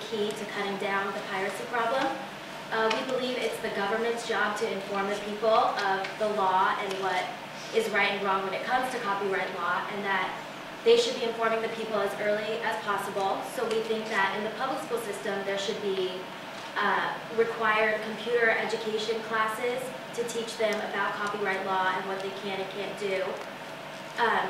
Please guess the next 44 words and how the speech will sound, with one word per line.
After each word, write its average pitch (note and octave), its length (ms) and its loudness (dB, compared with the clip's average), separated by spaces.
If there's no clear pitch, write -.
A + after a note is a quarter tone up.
and G#3+ 140 2
this A3+ 160 4
should A3 100 2
happen G3 460 2
as G3+ 260 -2
early G3 140 0
as F#3+ 100 0
possible, F#3+ 400 -2
elementary F#3+ 460 0
school, F#3 460 0
and G3+ 100 -2
it F#3+ 140 -4
should G3+ 140 -4
also F#3+ 340 0
continue F#3+ 500 0
so G#3 140 -6
that G3 160 4
as F#3+ 260 2
we A3+ 160 2
grow F#3+ 460 2
and F#3+ 160 -2
we F#3+ 160 0
learn F#3+ 180 0
more, F#3+ 140 -2
we F#3 220 -2
remember G3 340 -2
these F#3+ 240 -2
laws F3 260 0
and F#3+ 160 -6
can F#3 140 -2
pass G3 280 -2
them G3 140 -4
on F#3+ 80 -4
to G3+ 160 -6
other - 180 -6
people G3 320 -4
and F#3+ 180 -4
educate F#3+ 380 -6
each - 180 -8
other. F3+ 240 0
Um, G#3 380 6
we A3+ 160 6
need A3 140 0
to A#3 80 -2